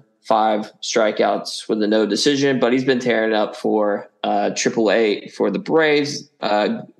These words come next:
the Gwinnett Stripers. Um, but seven and three, uh, with a hundred six innings,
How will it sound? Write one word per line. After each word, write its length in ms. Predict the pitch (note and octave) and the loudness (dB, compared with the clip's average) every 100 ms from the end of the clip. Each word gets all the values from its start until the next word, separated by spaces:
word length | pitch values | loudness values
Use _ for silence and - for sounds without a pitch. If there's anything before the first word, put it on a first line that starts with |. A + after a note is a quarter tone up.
| _ - | _ -4
the 220 | G#2 G#2 | -2 -2
Gwinnett 520 | G2+ G#2+ G#2+ - - | 0 2 2 0 -6
Stripers. 800 | - - A#2 C#2 - B3 B3 - - - - - | -8 -2 0 2 2 0 -2 -8 -12 -12 -12 -4
Um, 460 | - A#2+ A#2+ A#2 G#2+ | 0 2 2 2 2
but 260 | A#3 - | 2 2
seven 220 | - D3 | 0 2
and 120 | C#3 C#3 | 2 2
three, 540 | C3 B2+ B2+ B2+ - - | 2 4 0 -2 -10 -4
uh, 440 | A#2 A2+ A#2 G#2+ - - - | 0 2 2 0 -2 -8 -6
with 200 | A2 A2 | -2 0
a 80 | A2+ | 0
hundred 300 | B2 A#2 F2+ | 0 0 -2
six 260 | A#2+ - | -2 0
innings, 420 | A#2 A#2 A#2 A2+ | 0 0 0 -4